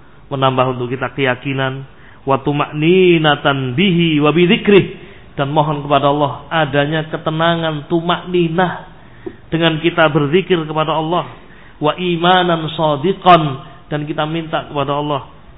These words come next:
iman yang shadiqan, iman yang jujur,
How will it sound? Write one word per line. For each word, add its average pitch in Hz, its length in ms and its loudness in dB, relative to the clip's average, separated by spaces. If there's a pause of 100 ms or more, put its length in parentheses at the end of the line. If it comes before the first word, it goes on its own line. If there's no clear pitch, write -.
(180)
iman 131 800 -2
yang 120 320 -6
shadiqan, 113 960 -2 (160)
iman 117 300 -6 (100)
yang 139 240 -8 (1120)
jujur, 120 320 -6